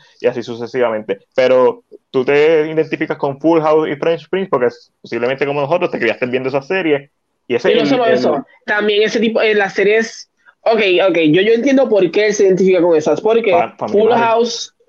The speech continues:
Speaker 2: Full House y The Fresh Prince son sitcoms, por la, la, que están grabados desde, desde un
Speaker 1: Ujú.
Speaker 2: plano, pues, so, eso entiendo por qué,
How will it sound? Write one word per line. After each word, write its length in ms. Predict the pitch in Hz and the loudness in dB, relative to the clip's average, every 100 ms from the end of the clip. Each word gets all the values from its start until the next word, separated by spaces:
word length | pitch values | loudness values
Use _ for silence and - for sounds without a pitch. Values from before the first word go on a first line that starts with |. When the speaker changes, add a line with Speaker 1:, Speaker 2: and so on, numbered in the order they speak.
| _ _ | _ _
Speaker 2:
Full 220 | 214 214 | 2 2
House 340 | 233 233 233 226 | 2 2 -2 -2
y 540 | 240 233 220 214 202 | 0 0 0 2 2
The 100 | 202 | 2
Fresh 280 | - 226 - | 0 -2 0
Prince 220 | 247 233 | 0 2
son 180 | 208 196 | 2 0
sitcoms, 500 | 202 175 - 151 147 | 0 -4 0 -2 0
por 140 | 170 | 0
la, 60 | 175 | 2
la, 300 | 147 185 175 | 2 2 0
que 100 | - | -2
están 180 | 185 185 | -2 0
grabados 420 | 196 202 214 208 | 2 2 2 2
desde, 600 | 180 170 156 156 139 127 - _ _ - | 2 0 2 2 2 -2 -6 _ _ -4
desde 220 | 165 151 | 0 2
un 80 | 175 | 2
Speaker 1:
Ujú. 80 | - | 2
Speaker 2:
plano, 320 | 180 156 160 | 0 0 0
pues, 180 | 175 175 | 0 2
so, 240 | 190 175 | 2 2
eso 300 | 185 190 226 | 2 0 0
entiendo 340 | 214 202 196 196 | 0 2 0 2
por 180 | 226 | 0
qué, 260 | 233 165 165 | 0 -2 -4